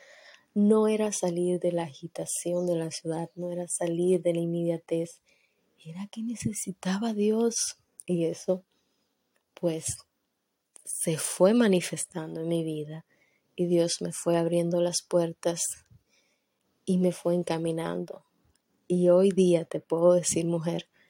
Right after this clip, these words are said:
que estoy en constante fortalecimiento espiritual. Y a ti te invito a fortalecer tu fe, a vivir en coherencia con tus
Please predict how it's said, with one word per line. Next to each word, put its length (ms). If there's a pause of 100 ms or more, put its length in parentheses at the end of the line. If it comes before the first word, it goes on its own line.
(720)
que 140
estoy 540
en 120
constante 840
fortalecimiento 1080
espiritual. 760 (680)
Y 200
a 160 (160)
ti 160
te 160
invito 840 (1000)
a 120
fortalecer 920
tu 180
fe, 320 (1080)
a 240
vivir 640
en 200
coherencia 1300
con 280
tus 360